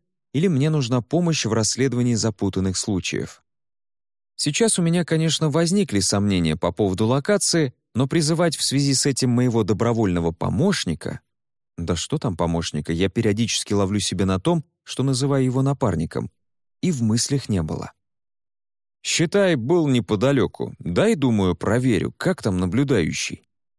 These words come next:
усмехается он, с вызовом смотрит на меня и добавляет. «Я, может, соскучился. Даже если я культурный кот,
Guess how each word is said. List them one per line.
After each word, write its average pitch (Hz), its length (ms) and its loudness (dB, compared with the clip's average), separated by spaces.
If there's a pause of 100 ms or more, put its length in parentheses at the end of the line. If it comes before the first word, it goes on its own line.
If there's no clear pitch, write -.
(100)
усмехается 95 800 -2
он, 156 340 -2
с - 140 -6
вызовом 131 360 0
смотрит 98 440 -2
на 92 60 -2
меня 90 360 0 (160)
и 107 100 -4
добавляет. 98 760 -4 (640)
«Я, 85 320 2
может, 92 340 0
соскучился. - 840 -2 (680)
Даже 127 440 0
если 110 380 0
я 101 220 0
культурный 101 540 -2
кот, - 340 -4